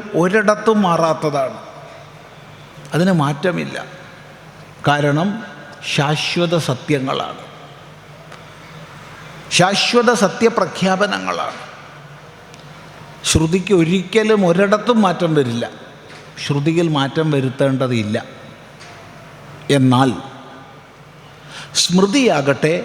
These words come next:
കാലത്തിനനുസരിച്ച്, ദേശത്തിനനുസരിച്ച് മാറേണ്ടുന്നതാണ്. അത് ആചരണങ്ങളുടെ വിഷയത്തിലാകാം, അനുഷ്ഠാനക്രമങ്ങളിലാവാം, മാനുഷിക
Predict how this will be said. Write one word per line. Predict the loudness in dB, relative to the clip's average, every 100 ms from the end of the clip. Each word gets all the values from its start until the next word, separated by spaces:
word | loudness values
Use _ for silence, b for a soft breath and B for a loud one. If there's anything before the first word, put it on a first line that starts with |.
| -8 -18 -20 -12 0
കാലത്തിനനുസരിച്ച്, | 2 4 2 0 2 2 4 2 2 2 2 0 0 -4 -4 -2
ദേശത്തിനനുസരിച്ച് | 2 2 2 0 2 2 4 2 2 0 0 -2
മാറേണ്ടുന്നതാണ്. | 0 2 0 0 0 0 0 0 -2 -4 -8 -16 -20 -20 -20 -20 -20 -20 -20 -20 -20 -20 -20 -20 -20 -20 -18 -18 -18 -18 -18 -18 -18 -12 -2
അത് | 2 2 2 0
ആചരണങ്ങളുടെ | 0 0 2 2 4 4 6 4 4
വിഷയത്തിലാകാം, | 2 2 2 2 2 2 2 -2 -4 -14 -18 -18 -20 -20 -20 -20 -20 -16 -2
അനുഷ്ഠാനക്രമങ്ങളിലാവാം, | 2 2 0 0 2 4 2 2 2 2 2 2 2 2 0 -2 -14 -16 -18 -20 -20 -20 -20 -20 -20 -4 2
മാനുഷിക | 4 4 4 2 4